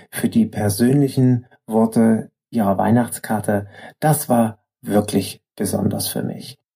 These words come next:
Und ich bin mir sicher, dass dieser Podcast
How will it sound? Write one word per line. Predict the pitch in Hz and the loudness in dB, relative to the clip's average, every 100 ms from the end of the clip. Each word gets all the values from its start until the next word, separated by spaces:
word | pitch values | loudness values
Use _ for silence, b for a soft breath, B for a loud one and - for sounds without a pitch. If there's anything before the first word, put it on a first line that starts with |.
| _ _ _ | _ _ _
Und | 120 | 0
ich | - | 2
bin | 180 | 4
mir | 170 156 | 6 4
sicher, | - 143 101 - _ B B _ | 2 0 -2 -4 _ B B _
dass | 113 107 - - _ _ _ - | -2 -2 -6 -12 _ _ _ -10
dieser | 110 - | -2 -2
Podcast | - 165 - - - - - - | 0 -4 -4 -4 -4 -2 -8 -14